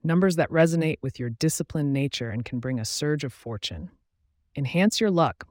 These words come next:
by embracing the color blue, which inspires calm and focus. Indulging in a hearty meal with root vegetables like sweet potatoes or beets may also attract positive vibrations. For a glimpse into tomorrow,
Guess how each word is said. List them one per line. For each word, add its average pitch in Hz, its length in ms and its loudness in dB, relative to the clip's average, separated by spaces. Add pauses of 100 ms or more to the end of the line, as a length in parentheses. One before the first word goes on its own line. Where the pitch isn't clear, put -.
(100)
by 131 100 -2
embracing 139 540 0
the 131 80 -2
color 147 320 -2
blue, 127 440 -2 (120)
which - 180 -6
inspires 127 460 -2
calm 147 360 -2
and 127 120 -2
focus. - 580 -8 (300)
Indulging 156 540 4
in 151 100 2
a 131 40 -2
hearty 165 320 4
meal 160 300 2
with 127 180 -4
root 160 220 0
vegetables 175 760 2
like 113 180 -6
sweet - 300 -4
potatoes 160 500 4
or 110 100 -4
beets 151 540 -4 (200)
may 135 200 -4
also 190 360 2
attract 143 520 0
positive 151 460 0
vibrations. 120 840 -4 (160)
For 160 140 0
a 156 60 4
glimpse 180 360 4
into 226 220 4
tomorrow, 175 580 4